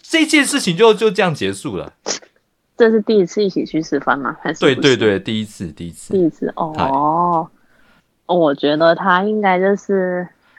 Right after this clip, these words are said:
Speaker 2: 觉得说，也许是男生该请吧，或者是第一次你应该就是大方一点这样吧。
Speaker 1: 那就是我太小气咯，是吗？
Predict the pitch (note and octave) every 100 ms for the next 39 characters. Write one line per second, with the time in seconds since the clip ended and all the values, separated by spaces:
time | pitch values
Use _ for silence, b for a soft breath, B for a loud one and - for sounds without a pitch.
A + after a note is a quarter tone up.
0 | b b - E3 D#3+ F3 F3+ E3+ F3 F#3+
1 | F#3 F#3+ G3+ A3+ E3 F#3+ A3+ G3 D3 F3+
2 | F3+ F3+ F3 E3+ F3 F#3 - - D3 C#3
3 | - - - F#3+ F3+ F3+ F#3+ F#3+ A3+ G3
4 | E3+ - G#3+ F3 C3 F3 F#3 F3 F3+ F#3
5 | G3 - F#3+ F3 - F#3 F#3 F3 - -
6 | - D#3 - - - - - _ b b
7 | - C#4+ C#4+ C4 C4+ A2+ A3+ F#3+ F2 F2
8 | D#3+ A2 F2+ G#2 _ - A2 F2